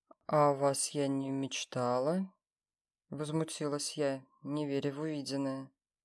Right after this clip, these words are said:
и внезапно осознала, что глаза-то у меня открыты. Глава вторая. Мужчина шагнул ближе. Его глаза затягивали меня, как два глубоких омута. Я замерла,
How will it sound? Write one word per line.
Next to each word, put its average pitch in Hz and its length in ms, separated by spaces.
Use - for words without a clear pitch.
и 151 120
внезапно 170 580
осознала, 160 580
что 156 320
глаза-то 143 640
у 156 60
меня 151 360
открыты. 151 640
Глава 143 440
вторая. 127 600
Мужчина 208 380
шагнул 175 400
ближе. 127 540
Его 135 260
глаза 143 380
затягивали 135 640
меня, 113 420
как 120 220
два 143 200
глубоких 147 640
омута. 120 500
Я 160 200
замерла, 156 580